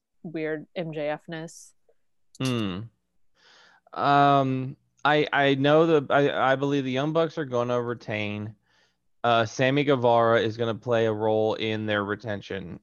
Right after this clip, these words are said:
Speaker 2: He's
Speaker 1: Yeah.
Speaker 2: going to,
Speaker 1: I would say
Speaker 2: um,
Speaker 1: maybe Wardlow starts to get involved and Sammy comes out and kind of reverse gets involved.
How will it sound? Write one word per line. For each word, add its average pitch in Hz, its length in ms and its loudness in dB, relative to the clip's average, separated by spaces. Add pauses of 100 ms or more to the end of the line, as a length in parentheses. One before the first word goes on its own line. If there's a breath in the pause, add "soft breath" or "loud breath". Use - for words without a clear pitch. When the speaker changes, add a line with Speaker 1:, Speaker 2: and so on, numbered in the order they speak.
(140)
Speaker 2:
He's 113 380 -6
Speaker 1:
Yeah. - 80 -4
Speaker 2:
going 113 340 -2
to, 110 520 -4 (840)
Speaker 1:
I 226 100 2
would - 180 2
say 370 80 2
Speaker 2:
um, 311 60 0
Speaker 1:
maybe 277 200 0
Wardlow 214 540 2
starts - 340 -4
to 208 60 -10
get 202 140 0
involved 180 440 0
and 170 160 -4
Sammy 175 340 -6
comes 175 260 -6
out 165 440 0 (1600)
and 170 120 -6
kind 165 220 -4
of 160 280 -2
reverse 160 640 -6 (140)
gets 180 180 -2
involved. 185 440 -2